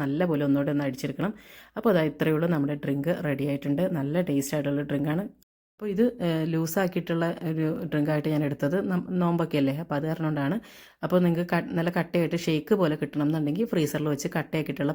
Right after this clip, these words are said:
പാൽ ഉപയോഗിച്ച് വെച്ചാൽ മതി. ഇതിങ്ങനെ ഈ ബൗളിൽ ഇരിക്കുമ്പോഴാണ് ട്ടോ ഈ ഒരു കളറായിട്ടിരിക്കണേ. ഒറിജിനലായിട്ട് ഈ ഒരു കളറാണ്, ഞാവൽപ്പഴത്തിൻ്റെ ആ ഒരു ജ്യൂസിൻ്റെ കളറായിട്ടാണ് ഇത് കിട്ടണേ ട്ടോ. അപ്പോൾ, ആ, ഇത്, ആ,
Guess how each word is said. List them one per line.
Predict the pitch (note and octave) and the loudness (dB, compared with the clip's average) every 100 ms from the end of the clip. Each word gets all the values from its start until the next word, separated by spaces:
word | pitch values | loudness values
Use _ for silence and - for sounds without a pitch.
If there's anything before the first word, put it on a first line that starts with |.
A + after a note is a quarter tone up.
| D#3 | 0
പാൽ | C#3+ | 0
ഉപയോഗിച്ച് | D3+ D3+ C3+ C3+ | 0 0 0 -2
വെച്ചാൽ | B2+ C#3 | -2 0
മതി. | C3+ D#3+ A3+ - _ _ _ _ _ _ | 0 0 -4 -8 _ _ _ _ _ _
ഇതിങ്ങനെ | G#3 G3+ G3+ | -2 2 2
ഈ | A3 | 4
ബൗളിൽ | G3+ E3+ G3 | 4 4 4
ഇരിക്കുമ്പോഴാണ് | A3+ G3 F#3 F3+ E3+ | 2 2 0 0 0
ട്ടോ | |
ഈ | D#3+ E3 | 0 0
ഒരു | E3 | 0
കളറായിട്ടിരിക്കണേ. | D3 D3+ D3 D3 C#3+ F3 F#3+ E3 | -2 -2 -2 -2 -2 -2 -2 -4
ഒറിജിനലായിട്ട് | D#3 E3 E3+ E3+ | -2 0 0 0
ഈ | F3 | 0
ഒരു | F3+ E3+ | 0 0
കളറാണ്, | C#3+ D#3 D3+ D3+ | -2 -2 0 0
ഞാവൽപ്പഴത്തിൻ്റെ | D3+ D3 D3 D#3 D3 D3+ D3+ E3+ | 0 0 0 0 0 0 0 -2
ആ | |
ഒരു | D#3+ E3 - - | 0 -2 -2 -4
ജ്യൂസിൻ്റെ | D#3 D3 E3 D#3 | -6 -4 -6 -2
കളറായിട്ടാണ് | D3 D3 D3 D3 D3 | -2 0 -2 0 -2
ഇത് | D3 | -4
കിട്ടണേ | - C#3 C3+ | -6 -4 -4
ട്ടോ. | C#3 C#3+ - - - - - | -6 -10 -14 -20 -20 -20 -12
അപ്പോൾ, | D3 F3+ G3 - | 0 0 0 -2
ആ, | F3 D3+ D3 D3 D#3+ | 0 2 2 0 0
ഇത്, | D3+ A#3+ - | -2 -2 -4
ആ, | E3+ | -4